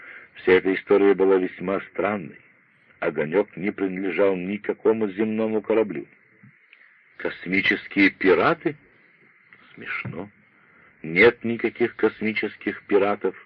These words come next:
Да и что им делать в этом секторе, пустом,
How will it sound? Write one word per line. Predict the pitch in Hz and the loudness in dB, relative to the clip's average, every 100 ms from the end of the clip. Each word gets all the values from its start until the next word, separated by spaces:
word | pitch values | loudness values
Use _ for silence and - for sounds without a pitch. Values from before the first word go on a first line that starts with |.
| _ - - _ - | _ -20 -20 _ -4
Да | 76 | -2
и | |
что | 78 - - | 0 2 2
им | 107 80 64 | 2 -2 -2
делать | 82 107 107 - | 4 6 4 0
в | 65 | -2
этом | 92 - 67 - - | 0 0 -8 -16 -4
секторе, | 90 101 - 92 98 | -2 -2 -2 -4 -4
пустом, | _ 104 - - - 101 110 104 | _ -8 -6 -10 0 4 4 0